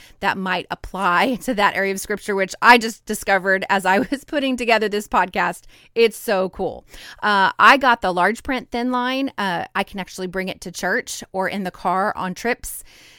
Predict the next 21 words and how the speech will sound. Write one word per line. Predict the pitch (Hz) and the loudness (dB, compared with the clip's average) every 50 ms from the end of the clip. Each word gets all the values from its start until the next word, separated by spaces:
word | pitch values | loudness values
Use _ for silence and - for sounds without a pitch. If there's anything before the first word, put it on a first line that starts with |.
| _ _ | _ _
It's | - 147 - - | -6 -6 -6 -6
super | - - - 233 226 - 220 233 | -8 -10 -8 -8 -6 -4 -4 -4
small | - - 233 214 208 208 214 | -4 -2 0 0 2 2 0
and | 202 190 | 0 0
light, | 190 175 175 208 277 - - - - - | 2 2 2 2 0 -4 -8 -14 -10 -6
and, | 220 202 190 190 185 170 - - | -4 -4 -4 -4 -4 -6 -4 0
but | 202 185 - | 2 2 2
with | 196 196 - | 2 -2 -2
the | - - - | -2 0 4
app, | 190 208 269 - - | 4 4 4 4 0
I | 208 202 | -2 -2
actually | 175 170 - - - 196 190 | -2 -2 -4 -6 -8 -8 -6
have | 170 190 190 170 180 175 | -4 -2 0 0 0 -2
an | - 196 185 | -4 -6 -8
entire | 180 175 - - 190 180 190 190 190 | -8 -8 -8 -4 -2 -2 -2 -2 -2
library | 180 180 170 170 170 185 180 180 | -2 -2 -2 -2 -2 -2 -4 -2
of | 180 170 170 170 | -4 -6 -6 -6
resources | 185 180 180 - - 165 170 175 - - 180 165 175 170 - | -6 -6 -6 -6 -8 -8 -8 -8 -8 -6 -6 -6 -6 -6 -8
linked | 185 190 214 247 240 151 - - - | -6 -2 0 0 0 -2 -6 -6 -2
right | 202 214 220 - - | 0 0 0 0 -2
there. | 202 185 175 170 180 185 202 220 | -2 -2 0 0 0 -2 -2 -4